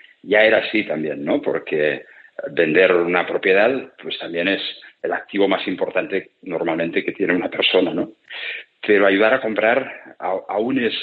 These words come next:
aún es un trato más, más estrecho, ¿no? De-, de-, recibimos a las personas en Nexitum cuando tienen una ilusión, un objetivo que no saben si es realizable o no, y todo el proceso hasta que tienen las llaves de su casa es,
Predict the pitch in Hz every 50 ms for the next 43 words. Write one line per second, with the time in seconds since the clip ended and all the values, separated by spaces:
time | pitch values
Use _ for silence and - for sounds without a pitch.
0 | - - - - - 92 110 120 123 131 120 - 120 107 - 113 110 110 - 120
1 | 110 110 107 - - - 98 104 95 101 - - - 95 95 95 - - - 76
2 | 82 - - _ _ _ - 87 92 90 - - - - - - - - - -
3 | - - 95 - - 107 101 107 110 117 120 117 107 98 - - 104 90 - 113
4 | 107 104 98 - 104 104 107 117 117 - - - - 92 90 87 - 92 87 87
5 | 87 85 - 101 98 98 98 101 98 98 98 95 98 95 - - 135 135 151 208
6 | - - _ 98 101 101 101 101 98 101 95 - - 104 - - 120 110 101 95
7 | - 101 101 110 - - 117 113 110 107 - - 113 104 92 107 101 101 101 -
8 | - 104 101 98 104 101 101 117 123 151 - _ _ _ _ _ - - - -
9 | _ - _ - - 110 101 - 113 117 135 139 135 - 117 104 - 117 107 -
10 | - - - - - - - - - - 107 98 - - 95 - - 101 95 95
11 | 95 92 92 92 92 87 87 82 82 92 - - 85 - - 78 - - - 131
12 | 131 98 87 - - - 73 -